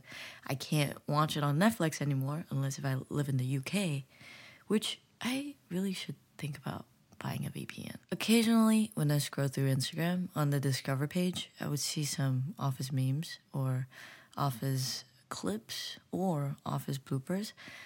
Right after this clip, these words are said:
which every time I see 'em, I, it just makes my day. I miss Dunder Mifflin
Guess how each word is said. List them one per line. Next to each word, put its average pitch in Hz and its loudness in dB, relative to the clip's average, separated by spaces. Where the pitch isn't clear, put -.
which 233 0
every 208 4
time 208 2
I 170 2
see 220 2
'em, 143 2
I, 160 2
it - -2
just - -2
makes 165 2
my 156 2
day. 139 -2
I 180 2
miss 160 6
Dunder 147 0
Mifflin 135 0